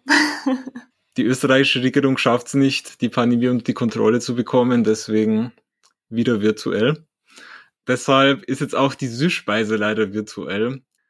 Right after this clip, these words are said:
Speaker 2: Mir ist nicht wirklich eine Süßspeise eingefallen, die zum Thema passt. <laughs> Deswegen, äh, bin ich zu einem angeblich polnischen Supermarkt bei mir ums Eck gegangen und hab ein Eis gekauft, weil das ganz fett auf der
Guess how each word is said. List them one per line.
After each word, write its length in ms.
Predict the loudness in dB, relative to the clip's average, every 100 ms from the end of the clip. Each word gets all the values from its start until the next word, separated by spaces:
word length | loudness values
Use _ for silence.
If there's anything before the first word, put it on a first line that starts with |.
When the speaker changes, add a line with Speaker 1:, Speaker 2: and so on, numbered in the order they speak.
| _ _ _ 0
Speaker 2:
Mir 180 | 0
ist 140 | 2 2
nicht 240 | 0 2
wirklich 360 | 0 2 2 2
eine 140 | 2
Süßspeise 640 | 2 -2 0 0 0 -2 -2
eingefallen, 580 | -2 -2 -2 -2 0
die 120 | -2 -6
zum 400 | -6 -4 -6 -4
Thema 280 | -2 -2 -2
passt. 520 | -2 -2 -4 -8 -8 -10 -16 0
<laughs> 800 | 0 0 -6 -8 -16 -16 -16 -2
Deswegen, 680 | -2 2 4 4 2 0 -2
äh, 340 | -2 -2 0
bin 160 | 2 2
ich 160 | 0 -2
zu 140 | 0
einem 240 | 2 2 0
angeblich 720 | 0 2 2 4 2 0 -2
polnischen 580 | 2 4 2 2 -2
Supermarkt 520 | -2 -2 0 0 -2 0
bei 80 |
mir 180 | 0 0
ums 140 | -2 -4
Eck 180 | -6
gegangen 500 | -4 -2 -2 -2 -4 -10 _ _ _ -6
und 500 | -2 2 2 0 -4 -4
hab 140 | -2
ein 80 | -2
Eis 340 | 0 2 2 -2
gekauft, 600 | -4 0 2 0 -6 -10
weil 120 | -4 -2
das 160 | -2
ganz 300 | 0 0 -2
fett 380 | 0 0 0 -4
auf 180 | -4 0
der 400 | 0 2 0